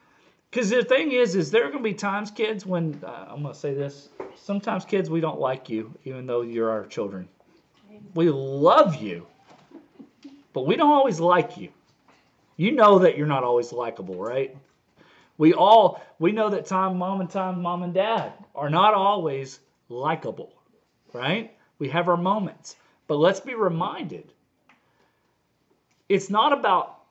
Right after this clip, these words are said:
our worthiness of one another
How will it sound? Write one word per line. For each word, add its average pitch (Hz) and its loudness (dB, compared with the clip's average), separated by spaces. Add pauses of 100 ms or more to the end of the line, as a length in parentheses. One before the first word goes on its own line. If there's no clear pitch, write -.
(140)
our 160 6
worthiness 139 0 (180)
of 139 -2
one 170 -4
another 165 -6